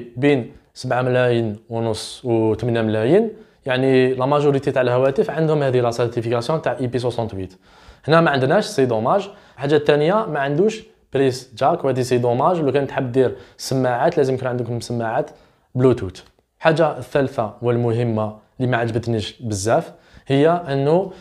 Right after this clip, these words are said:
ما عندكمش لا بوسيبيتي تحطوا كارت ميموار باش تطلع لا ميموار تاعك. يعني لو كان شريت مية وثمانية وعشرين جيجا تبقى لك مية وثمانية وعشرين. عندكم لا فيرسيون تاع ميتين وخمسة وستين جيجا، بصح شويه غاليه على لا فيرسيون كلاسيك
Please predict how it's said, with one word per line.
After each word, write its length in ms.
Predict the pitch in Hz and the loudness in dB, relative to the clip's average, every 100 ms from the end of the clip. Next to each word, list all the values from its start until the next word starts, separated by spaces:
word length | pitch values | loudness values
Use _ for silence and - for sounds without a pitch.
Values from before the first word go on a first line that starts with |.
| - - - | -20 -20 -2
ما 120 | 135 | 2
عندكمش 420 | 127 131 185 175 | 2 2 0 2
لا 60 | 143 | 2
بوسيبيتي 500 | 143 131 135 135 170 | 2 0 0 2 0
تحطوا 320 | 175 - 160 | 0 -2 0
كارت 220 | 147 135 | 0 -2
ميموار 380 | 131 127 151 185 | -2 0 0 0
باش 140 | 180 - | -4 -8
تطلع 400 | 131 135 160 165 | -2 0 -2 -2
لا 100 | 131 | -2
ميموار 300 | 131 139 151 | 0 0 0
تاعك. 420 | - 117 92 - _ _ _ 135 | 0 -4 -4 -14 _ _ _ 0
يعني 280 | 139 139 | 4 4
لو 60 | 139 | 4
كان 140 | 165 | 2
شريت 400 | 165 147 139 - | 2 4 4 2
مية 120 | 127 151 | 0 0
وثمانية 260 | 156 147 | 2 0
وعشرين 280 | 131 123 127 | 0 0 0
جيجا 340 | 123 120 160 | 0 2 0
تبقى 320 | 170 - - 139 | 0 -4 0 0
لك 160 | 143 | 0
مية 120 | 143 | -2
وثمانية 320 | 139 135 127 117 | -2 -2 -4 -4
وعشرين. 420 | 98 107 156 202 - - - - _ - | -4 2 2 2 -10 -20 -20 -20 _ 0
عندكم 320 | 165 175 185 | 2 4 6
لا 120 | 165 | 6
فيرسيون 480 | 165 160 - 156 113 - - | 6 4 2 2 0 -6 -2
تاع 140 | 139 131 | 0 0
ميتين 300 | 127 170 165 | 0 0 0
وخمسة 260 | - - | -4 -4
وستين 380 | 123 127 123 113 - | -4 -2 -4 -4 -8
جيجا، 440 | 107 110 131 202 - - _ | -2 0 2 -2 -4 -20 _
بصح 340 | - 165 190 - - | -2 0 0 -2 -18
شويه 280 | - 147 160 | -10 0 2
غاليه 340 | 143 135 139 175 | 2 0 0 0
على 420 | 156 131 120 113 | 2 2 2 2
لا 100 | 113 | 2
فيرسيون 540 | 120 117 160 180 160 | 0 0 2 2 2
كلاسيك 480 | 131 123 - 98 - | 2 0 0 -8 -10